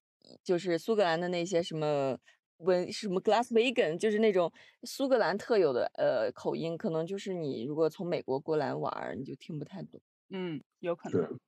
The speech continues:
Speaker 1: 嗯。
Speaker 3: 确实比较难懂，没，第一次听真的很多词儿你就不知道他说，其实你知道这个词儿是什么，但是他，他念出来你就觉得我好像不认识这个，这个单词儿，你就听不懂。
Speaker 2: 面。
Speaker 1: <laughs>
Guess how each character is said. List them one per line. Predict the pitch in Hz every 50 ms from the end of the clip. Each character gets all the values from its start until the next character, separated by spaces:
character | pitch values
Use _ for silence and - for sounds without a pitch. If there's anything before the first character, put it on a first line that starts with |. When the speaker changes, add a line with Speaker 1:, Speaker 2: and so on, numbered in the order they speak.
| _ _ -
Speaker 1:
嗯。 | 156 160 147 - - - 110 - -
Speaker 3:
确 | - - 196
实 | - - 90
比 | 85 95
较 | 87 82 78
难 | 78 76 73 78 78
懂， | 73 76 - - _ _ _ _ _
没， | - 80 80 80 80 82 87 90 - _ _ _ _ _ _ _
第 | - 107
一 | 107
次 | 104 104 95
听 | - - 95 90 90 90
真 | 98 98
的 | 95 87 - _ _ _ _ _ _ _ _ - - -
很 | 92 92
多 | 95 107 113
词 | 113 - 104
儿 | 98 98
你 | 92
就 | 98
不 | 98 - 131
知 | 120
道 | 104
他 | 101 104 101
说， | - - 107 -
其 | - -
实 | 143 151 147
你 | 127
知 | 101 - 131
道 | 139 139 123
这 | 117
个 | 104 95
词 | - - -
儿 | 95
是 | 92 - 120
什 | 104 - 85
么， | - 71 69 69 - _ _ _ - - _ _ _ _ _
但 | - 117 110
是 | 110
他， | 117 117 113 113
他 | - - 120
念 | 117 120 113 98 95
出 | - 90
来 | 85
你 | 82
就 | 85
觉 | - - 80
得 | 85 85 80 - - _
我 | - 90
好 | - 85
像 | 85 85
不 | - 101
认 | 113 123
识 | 117 -
这 | - 80
个， | - - - _ _
这 | - -
个 | 71 101 -
单 | 76 71 -
词 | - - _
儿， | _ _
你 | - -
就 | - 254
听 | 247 220 - 165
不 | 151 143
懂。 | - - -
Speaker 2:
面。 | - - - - - - - - - - - -
Speaker 1:
<laughs> | 855 - - 220 - 151 - 370 359 - -